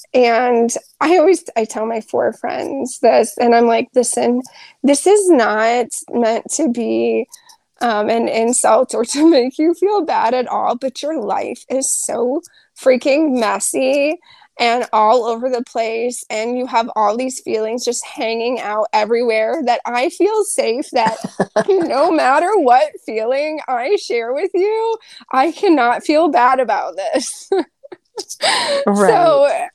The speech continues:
Speaker 1: it's just such a safe place. And on top of being a midwife and mom extraordinaire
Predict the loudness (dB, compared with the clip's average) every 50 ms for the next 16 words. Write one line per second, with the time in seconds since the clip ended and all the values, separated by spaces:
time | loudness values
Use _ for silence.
0 | _ 0 2 2 2 2 0 -6 0 0 0 0 0 -4 -4 -4 -4 0 2 0
1 | 0 0 0 -2 0 0 0 -2 -6 _ -10 -6 -4 -2 -2 -2 -4 -4 -6 -8
2 | -10 -14 _ -10 -8 -6 -4 -4 -4 -4 -6 -8 -8 -10 -12 -12 -14 -18 -20 _
3 | _ -20 _ -18 -16 _ -8 -6 -6 -6 -8 -8 -6 -4 -4 -4 -4 -6 -6 -6
4 | -6 -6 -6 -4 -6 -6 -8 -10 -8 -8 -8 -6 -4 -6 -4 -4 -4 -4 -2 -2
5 | -2 -2 -2 -4 -8 -8 -8 -8 -6 -6 -8 -8 -8 -8 -8 -4 -4 -4 -4 -4
6 | -6 -6 -4 -2 0 2 2 2 2 2 2 2 2 0 -2 -2 -4 -4 -6 -6
7 | -10 -6 0 2 4 4 4 0 -2 -2 0 2 4 4 4 4 2 0 0 -2
8 | -4